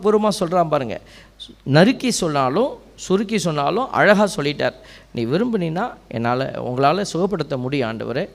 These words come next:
நீங்க விரும்பணும், விரும்புங்க. நான், நான் ஆசைப்படுறேன்" அப்படின்னு சொல்லி மன்றாடுறார். அப்ப உடனே என்ன செய்றார் இயேசு? மற்ற பேச்சே கிடையாது. அ, உடனே அவரது தொழுநோய் நீங்கியது. இயேசு அவரிடம்,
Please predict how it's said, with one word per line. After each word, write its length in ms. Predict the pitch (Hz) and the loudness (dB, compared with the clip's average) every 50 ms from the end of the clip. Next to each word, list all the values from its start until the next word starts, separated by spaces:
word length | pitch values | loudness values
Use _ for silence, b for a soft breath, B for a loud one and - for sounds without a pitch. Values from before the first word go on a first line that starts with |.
| - | -12
நீங்க 300 | - 139 135 110 107 135 | -10 -6 -4 -2 -2 0
விரும்பணும், 320 | 196 277 269 233 - - - - - | -2 -2 -2 -4 -6 -8 -10 -10 -6
விரும்புங்க. 400 | - 139 151 165 160 139 131 123 - B B B B B B B B | -2 -2 -2 -2 -2 -4 -4 -6 -6 B B B B B B B B
நான், 240 | - 110 110 113 - - | -6 -6 -6 -6 -6 -6
நான் 420 | 120 131 123 123 120 - - - - | -4 -4 -2 -2 -2 -4 -8 -12 -6
ஆசைப்படுறேன்" 600 | - 127 147 - 160 139 131 131 127 127 117 110 - B B B B B _ - | -4 -4 -2 -2 -4 -4 -6 -8 -6 -6 -8 -10 -12 B B B B B _ -6
அப்படின்னு 260 | 101 113 135 160 170 | -4 -2 -2 -2 -2
சொல்லி 440 | 170 - - 135 143 165 165 139 156 | -2 -4 -6 -4 -2 -2 -2 -2 -2
மன்றாடுறார். 680 | 170 135 131 123 113 117 127 - - 76 65 - - b b b b b b _ | -2 -2 -2 0 0 0 0 -2 -6 -10 -12 -12 -14 b b b b b b _
அப்ப 200 | - 123 131 143 | -10 -6 -2 0
உடனே 300 | 139 156 180 214 220 233 | 0 2 2 2 2 2
என்ன 160 | 202 175 180 190 175 | 2 2 2 0 0
செய்றார் 280 | - 175 151 147 139 131 | 0 0 2 2 2 2
இயேசு? 280 | 131 143 156 - - | 2 0 0 -2 -4
மற்ற 320 | - 147 139 160 165 - 208 | -6 -4 -4 -2 -2 -2 -2
பேச்சே 360 | 160 185 214 214 214 226 214 | 0 0 0 0 2 0 0
கிடையாது. 400 | 170 160 147 135 123 104 - - - - | 2 2 2 2 2 2 -2 -6 -10 -8
அ, 360 | 101 117 127 143 165 202 - B B B B B B B _ | -4 -2 -2 -2 -2 -4 -6 B B B B B B B _
உடனே 560 | - 120 135 139 131 127 123 143 202 247 269 | -2 2 2 4 4 4 4 4 4 2 0
அவரது 520 | - - 123 139 151 147 147 139 135 127 - | 0 0 2 2 2 0 0 0 -2 -2 0
தொழுநோய் 420 | - 165 180 190 185 180 170 147 | 0 0 2 2 2 2 2 2
நீங்கியது. 720 | 131 139 147 156 143 139 120 107 92 113 135 180 220 233 - | 2 2 2 2 0 0 0 0 2 2 2 4 2 2 2
இயேசு 380 | 139 139 175 190 - - - | 2 2 2 2 2 0 0
அவரிடம், 680 | 139 123 127 131 123 117 98 98 101 113 107 95 73 71 | 0 2 2 2 2 2 0 0 -2 -2 -4 -6 -8 -12